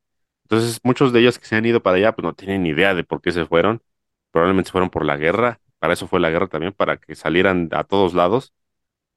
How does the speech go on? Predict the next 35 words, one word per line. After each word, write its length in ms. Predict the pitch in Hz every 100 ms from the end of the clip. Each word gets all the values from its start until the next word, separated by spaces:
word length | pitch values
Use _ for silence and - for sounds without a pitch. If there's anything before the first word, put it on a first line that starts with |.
| _ _ _ _ -
Entonces, 460 | 101 107 117 - -
eh, 920 | 98 92 90 90 90 90 87 87 - - _ _ _
las 200 | 98 92
abducciones 580 | 98 98 98 120 127 -
que 120 | 120
hacen 400 | 110 120 127 117 _
es 160 | - 110
para 220 | 117 113
eso, 180 | 127 113
para 180 | - 90
mejorar 480 | 90 - 95 104 107
la 160 | 92
raza 420 | 90 117 - 95 104
de 200 | 85 95
ellos, 340 | 98 90 _ _ _ _
de, 220 | 78 78
de, 180 | 80 80
de 340 | 78 85 95
lo 120 | 101 -
que 100 | -
consideran 560 | 82 78 85 131 98
ellos, 340 | 120 117 80 95
¿no? 160 | 117
Porque 160 | 98 95
ellos 140 | 110
ya 80 | 107
ni 100 | 107
siquiera 380 | 92 - 92 101
se 100 | 87
consideran, 600 | 80 78 82 90 92 80 _ _ _ _ _ _ _ _ -
eh, 560 | 82 78 78 76 76 73
pues, 160 | - 76
parte 340 | 95 95 101
de, 400 | 85 78 76 - - _
de, 260 | - -